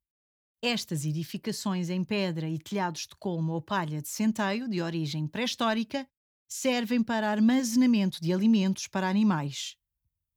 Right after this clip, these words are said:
Junto a Mialha, situa-se uma necrópole, a Anta das Pedras Altas, monumento funerário do Neolítico, e, em Alcaria Pedro Guerreiro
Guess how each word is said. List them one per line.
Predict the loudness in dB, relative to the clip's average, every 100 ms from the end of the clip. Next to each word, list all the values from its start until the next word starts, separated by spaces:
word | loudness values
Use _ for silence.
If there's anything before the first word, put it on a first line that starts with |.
| _ _
Junto | -6 -2 2 2 2
a | 0
Mialha, | 2 2 0 -2 -6 -8 _
situa-se | -14 -4 -2 0 -2 0 4
uma | 4
necrópole, | 4 2 0 0 -4 -10 -10 -6
a | -2 -2 -2
Anta | -2 -4
das | -6 -6
Pedras | -6 -4 -4 -2
Altas, | -2 -2 -4 -2
monumento | 0 2 0 0 -2 -4
funerário | -6 -2 -2 -2 -4
do | -4
Neolítico, | -4 -2 -2 -4 -4 -10 -12 _ _ _ -2
e, | 0 0 2
em | 4 4
Alcaria | 2 0 2 0
Pedro | 2 0 0
Guerreiro | -4 -2 -2 -2 -4